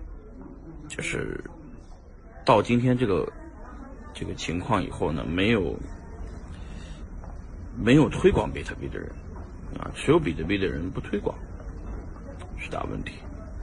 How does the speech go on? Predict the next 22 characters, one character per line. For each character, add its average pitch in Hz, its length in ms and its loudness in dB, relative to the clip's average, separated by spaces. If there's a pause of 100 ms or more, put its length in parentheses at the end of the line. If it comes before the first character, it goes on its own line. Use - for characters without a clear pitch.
(720)
因 147 60 2
为 147 40 2
说 - 160 0
白 95 140 2
了， 110 220 8
这 98 140 2
个 85 140 0 (120)
比 - 80 -6
特 85 100 -4
币 110 300 2
也 80 100 -4
不 78 120 -4
是 - 120 -2
我 90 200 0
发 104 280 6
的， 98 160 -2 (600)
也 - 100 -4
不 92 120 0
是 113 280 4
你 85 180 0
发 95 260 2
的， - 160 -2